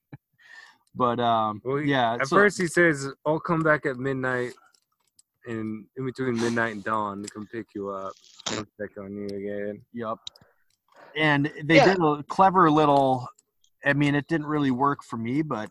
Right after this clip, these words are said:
Speaker 1: they did a clever little, you know, where he comes up and it's like a little jump scare thing where you think, "Oh shit, the zombie's gonna get him." And then it's, no, it's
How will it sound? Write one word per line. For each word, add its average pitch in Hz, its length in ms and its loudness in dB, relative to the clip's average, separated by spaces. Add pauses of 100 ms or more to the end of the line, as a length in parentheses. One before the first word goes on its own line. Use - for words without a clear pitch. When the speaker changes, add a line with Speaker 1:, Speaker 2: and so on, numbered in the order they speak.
Speaker 1:
they 127 100 -4
did 135 160 -4
a 120 60 -4
clever 139 440 -2
little, 117 680 0
you 117 120 -8
know, 107 160 -4
where 110 200 -2
he 156 180 0
comes 123 340 0
up 131 220 6 (280)
and 113 240 -6
it's 107 180 -8
like 123 140 -4
a 135 40 -8
little 131 160 2
jump 135 320 2
scare 107 280 -4
thing 117 260 -4
where 113 100 -4
you 110 80 -4
think, 110 280 -6
"Oh 120 120 -4
shit, 113 340 -6
the 104 80 -14
zombie's 117 420 2
gonna 104 180 -8
get 104 160 -6
him." 104 140 -6
And 107 120 -6
then 113 120 -2
it's, - 260 -10
no, 117 340 4
it's - 200 -8